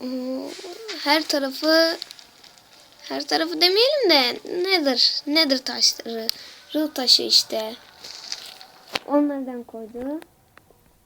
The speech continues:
Hemen sonrakisine geçelim. Kaç? Düştü ve gördüğünüz gibi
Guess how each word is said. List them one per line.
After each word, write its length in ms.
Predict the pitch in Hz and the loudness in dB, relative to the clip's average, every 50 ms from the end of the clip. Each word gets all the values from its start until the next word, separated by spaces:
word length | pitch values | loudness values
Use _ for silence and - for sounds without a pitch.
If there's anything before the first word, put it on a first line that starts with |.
| _ _ - | _ _ -14
Hemen 260 | - 359 320 294 254 | -8 -6 -6 -6 -6
sonrakisine 720 | 247 - - 233 226 226 226 226 220 - 214 - 220 220 220 220 | -8 -12 -14 -14 -14 -14 -14 -18 -20 -20 -18 -14 -12 -10 -10 -10
geçelim. 540 | 214 214 - 226 233 247 262 285 320 339 330 _ _ _ _ _ _ _ - - _ _ _ _ _ _ _ _ _ _ _ _ _ - - - - _ _ _ _ _ _ _ _ _ _ _ _ _ _ _ _ _ _ _ _ - - - _ _ _ _ _ _ _ _ _ _ _ | -12 -12 -12 -10 -8 -6 -4 -4 -4 -6 -8 _ _ _ _ _ _ _ -20 -20 _ _ _ _ _ _ _ _ _ _ _ _ _ -20 -20 -20 -20 _ _ _ _ _ _ _ _ _ _ _ _ _ _ _ _ _ _ _ _ -20 -20 -20 _ _ _ _ _ _ _ _ _ _ _
Kaç? 220 | - - 277 285 277 - - - - - - - - _ _ _ _ _ _ _ _ _ _ _ _ _ _ _ _ - - _ _ _ _ _ _ _ _ _ _ _ - - - _ _ _ _ - _ _ _ _ _ _ - - - - - 50 50 - 50 - - - - _ _ 269 | -20 -18 -18 -18 -18 -20 -20 -20 -20 -18 -16 -16 -16 _ _ _ _ _ _ _ _ _ _ _ _ _ _ _ _ -20 -20 _ _ _ _ _ _ _ _ _ _ _ -20 -20 -20 _ _ _ _ -20 _ _ _ _ _ _ -12 -10 -8 -8 -8 -10 -10 -12 -14 -16 -18 -20 -20 _ _ -8
Düştü 440 | 262 262 262 - - - - 302 294 | -6 -6 -6 -8 -10 -6 -4 -2 -2
ve 640 | 294 285 285 285 294 302 311 311 320 320 330 330 320 _ _ _ _ _ _ _ _ _ _ _ _ _ _ _ _ _ _ _ _ _ _ _ _ _ - | -2 -2 -2 -4 -4 -4 -4 -4 -4 -4 -6 -8 -10 _ _ _ _ _ _ _ _ _ _ _ _ _ _ _ _ _ _ _ _ _ _ _ _ _ -6
gördüğünüz 520 | - 262 262 254 233 262 254 247 240 233 254 - | -4 -4 -4 -2 -2 -2 -4 -4 -4 -8 -10 -12
gibi 480 | 233 220 226 240 247 262 262 269 285 | -12 -10 -10 -10 -8 -6 -8 -8 -8